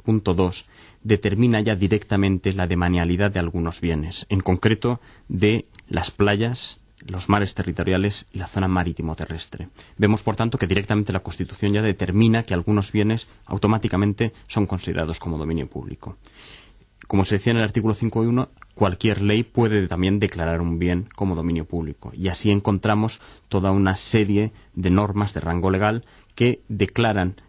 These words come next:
determinados bienes como dominio público. Y así encontramos, por ejemplo, la Ley de Aguas, que declara dominio público las aguas, o la Ley de Minas, la Ley de Montes,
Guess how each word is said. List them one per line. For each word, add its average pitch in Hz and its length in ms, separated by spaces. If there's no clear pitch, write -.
determinados 98 720
bienes 104 480
como 104 280
dominio 85 320
público. 80 340
Y 78 80
así 87 140
encontramos, 90 400
por 87 100
ejemplo, 92 240
la 80 60
Ley 80 140
de 85 120
Aguas, 104 380
que - 80
declara 78 320
dominio 80 240
público 80 340
las - 160
aguas, 110 420
o 101 360
la - 80
Ley 73 160
de 73 100
Minas, 113 540
la - 80
Ley 64 140
de 73 100
Montes, 104 640